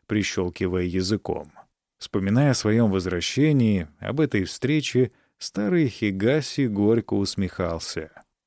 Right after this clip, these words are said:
Подобо страстно склоняться перед тем, кто отмечен золотой печатью успеха, и презирать неудачника, возвратившегося на старое пепелище, потерпев крушение в жизненной буре,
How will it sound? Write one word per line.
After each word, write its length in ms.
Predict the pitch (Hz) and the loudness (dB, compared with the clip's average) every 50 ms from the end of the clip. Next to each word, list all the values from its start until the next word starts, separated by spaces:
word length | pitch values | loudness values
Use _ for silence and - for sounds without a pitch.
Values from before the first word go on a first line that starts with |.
| _ _ _ | _ _ _
Подобо 340 | - - - 180 190 180 165 | -8 -4 -2 0 0 2 2
страстно 480 | 135 - - 170 175 165 - - 143 131 | 2 2 2 0 2 2 2 2 2 2
склоняться 640 | - - 135 131 131 139 147 139 - - - 113 | 2 2 2 2 4 4 2 2 0 0 -2 0
перед 300 | - - 104 101 104 - | 0 2 2 2 0 0
тем, 240 | - - 120 117 107 | 0 0 0 0 0
кто 240 | - - 107 104 104 | -2 0 0 2 2
отмечен 540 | 98 - 101 104 110 104 - - 104 98 | 2 2 2 2 2 0 0 -2 -2 -2
золотой 440 | 92 92 101 95 92 87 - 110 101 | 0 0 0 2 2 2 0 0 0
печатью 560 | - 110 92 - - 107 107 104 - - 95 | 0 -2 -2 0 0 0 0 0 0 -2 -2
успеха, 640 | 95 90 - - - 127 131 123 113 - - - 87 | -2 -2 -4 -4 -2 0 0 0 0 -2 -4 -4 -4
и 60 | 82 | -4
презирать 580 | 78 - 87 87 85 82 98 95 113 113 - - | -4 -4 -4 -4 -2 0 0 2 0 0 0 -2
неудачника, 840 | 104 95 92 87 107 117 131 - - - 117 113 - - - 107 104 | -4 -4 -2 0 2 0 0 0 0 -2 -2 -2 0 0 0 0 0
возвратившегося 960 | 98 104 95 101 101 101 - - 110 101 90 - - 98 95 92 - - 95 | 0 0 0 2 0 0 0 0 -2 -2 -2 -2 -2 -2 -2 -2 -2 -4 -2
на 120 | 92 95 | -2 -2
старое 440 | 92 - - 101 92 87 87 87 85 | -2 -2 -2 -2 -2 -2 -2 -4 -4
пепелище, 840 | - - 92 78 - 101 107 143 160 139 - - - 143 139 127 - _ _ _ _ _ _ - | -4 -6 -6 -2 -2 0 2 2 0 0 -2 -4 0 0 0 0 0 _ _ _ _ _ _ -14
потерпев 480 | - 135 - 147 127 120 139 139 120 | -8 -4 -2 -2 0 2 0 0 0
крушение 720 | - - 120 123 - - - 127 123 123 123 117 113 113 110 | 0 0 0 0 0 2 2 4 4 6 6 6 6 4 4
в 60 | 98 | 2
жизненной 500 | 92 113 117 107 101 113 110 104 104 104 | 2 2 4 4 6 4 6 6 4 4
буре, 480 | 101 98 107 107 107 101 101 101 92 | 2 2 2 4 4 4 4 2 2